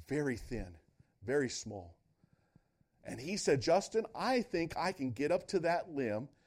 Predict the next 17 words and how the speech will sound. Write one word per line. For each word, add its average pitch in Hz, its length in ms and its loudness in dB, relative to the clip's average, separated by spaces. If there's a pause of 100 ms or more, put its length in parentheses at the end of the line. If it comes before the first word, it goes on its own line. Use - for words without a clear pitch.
(240)
and 107 80 -8
I 180 140 2
can 156 280 2
walk 165 360 4
all 151 240 4
the 156 80 -8
way 160 160 -2
to 160 140 -8
the 123 160 -4
end 127 200 0
of 101 120 -2
that 104 200 -4
limb, 95 280 -8 (1200)
and 110 100 -6
I'll 104 80 0
be 95 180 -4
okay." 90 380 -6